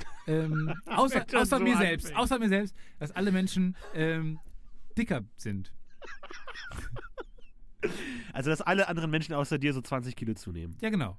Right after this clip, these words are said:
Speaker 2: Das ist
Speaker 1: Und
Speaker 2: ein
Speaker 1: dass ich
Speaker 2: großer
Speaker 1: so, dass,
Speaker 2: Traum.
Speaker 1: dass meine Figur, die ist nicht perfekt.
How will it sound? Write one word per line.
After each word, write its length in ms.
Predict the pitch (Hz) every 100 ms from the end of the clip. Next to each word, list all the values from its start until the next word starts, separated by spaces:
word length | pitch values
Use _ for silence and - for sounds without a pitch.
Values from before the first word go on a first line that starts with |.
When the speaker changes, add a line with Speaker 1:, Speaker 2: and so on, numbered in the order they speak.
| -
Speaker 2:
Das 240 | - 220
ist 100 | 196 170
Speaker 1:
Und 60 |
Speaker 2:
ein 40 | 185
Speaker 1:
dass 80 |
ich 40 | 139
Speaker 2:
großer 200 | 160 165
Speaker 1:
so, 60 |
dass, 120 | 185 -
Speaker 2:
Traum. 100 | -
Speaker 1:
dass 160 | 175
meine 200 | 190 214
Figur, 440 | 208 143 165 226 262 - - - - - - - -
die 100 | 196
ist 80 | 208
nicht 120 | 240
perfekt. 440 | - 214 107 104